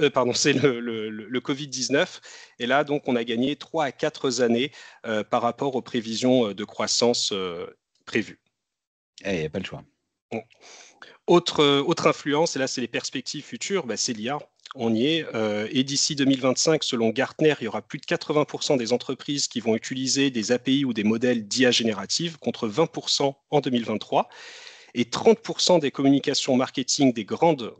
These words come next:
Speaker 1: entreprises seront générées à partir d'une I A, contre un petit deux pour cent en, euh, en deux mille vingt-deux. Petite évolution, euh, rapide de, euh, de l'I A. Donc,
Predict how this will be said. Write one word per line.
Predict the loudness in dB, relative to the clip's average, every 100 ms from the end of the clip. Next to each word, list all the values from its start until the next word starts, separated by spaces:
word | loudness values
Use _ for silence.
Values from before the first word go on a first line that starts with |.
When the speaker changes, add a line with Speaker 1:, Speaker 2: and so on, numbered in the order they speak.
| -2
Speaker 1:
entreprises | -2 -2 -6 -2 -2 -2 -4
seront | -2 2 4 4
générées | 4 2 2
à | -2
partir | -4 -6 -6 -4
d'une | -2
I | 0
A, | -2
contre | -4 -6 -4
un | -6
petit | -6 -8
deux | -8 -8
pour | -8 -8 -4
cent | -2 -2 -4
en, | -6 -4 -4 -6
euh, | -10 -8
en | -4
deux | 0
mille | 0
vingt-deux. | -2 -6 -10 _ _ _ _ _ _ _ _ _ -20 -20 -20 -20 -20 -20 _
Petite | 2 4 2
évolution, | 2 4 0 -2 4 6 6 4
euh, | 0 -2
rapide | 0 0 0 -8 -4
de, | -6 -6 -8 -4
euh, | -2 -2 -2 -4 -6 -8 -8 -6
de | -4
l'I | -2 2 4
A. | 4 2
Donc, | 0